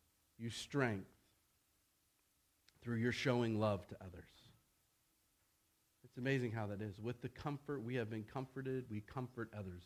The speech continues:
is how Paul s-, writes in Second Corinthians. The comfort of God is meant to then allow us to comfort others. We need to give of ourselves, not wait for others to give to us. Kids,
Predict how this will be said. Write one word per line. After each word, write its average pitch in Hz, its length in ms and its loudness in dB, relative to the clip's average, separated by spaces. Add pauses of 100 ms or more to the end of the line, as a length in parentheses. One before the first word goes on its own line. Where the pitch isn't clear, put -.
is 95 160 -14
how 104 220 -4
Paul 101 240 -2
s-, - 140 -20 (440)
writes 110 380 2
in 110 100 -2
Second 107 400 -6
Corinthians. 98 460 -8 (1800)
The 113 80 -12 (120)
comfort 156 300 4
of 127 120 4
God 131 280 8
is 117 320 0
meant 135 400 4
to 135 80 -4
then 120 140 0
allow 120 360 -2
us 120 140 -4 (300)
to - 180 -16
comfort 120 320 -4
others. 123 300 -6 (600)
We 143 100 2
need 147 120 6
to 139 60 2
give 127 360 6
of 120 120 6
ourselves, 110 880 -2 (500)
not 135 220 -2
wait 131 400 6
for - 220 -4
others 113 320 0
to 123 80 -4
give 107 320 0
to - 120 -10
us. 104 220 -6 (640)
Kids, 175 440 10